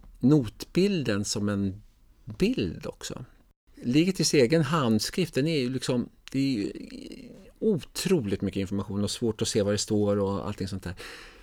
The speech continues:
Men det är också väldigt inspirerande. För det är väldigt kul att se med den här frenesin han har skrivit ner alla de här prickarna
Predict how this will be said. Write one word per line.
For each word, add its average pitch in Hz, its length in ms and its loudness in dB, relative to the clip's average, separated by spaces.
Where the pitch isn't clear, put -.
Men 147 140 8
det 143 100 8
är - 80 0
också - 320 -2
väldigt 156 260 -2
inspirerande. 123 720 -6
För - 280 -8
det 127 100 8
är 127 40 4
väldigt 131 580 2
kul 190 280 0
att 127 80 0
se 139 500 0
med 123 200 4
den 110 100 2
här 113 100 0
frenesin 117 600 0
han 110 100 -2
har 107 80 -2
skrivit 110 320 -6
ner 165 260 -2
alla - 200 -10
de - 100 -6
här - 200 0
prickarna - 640 -4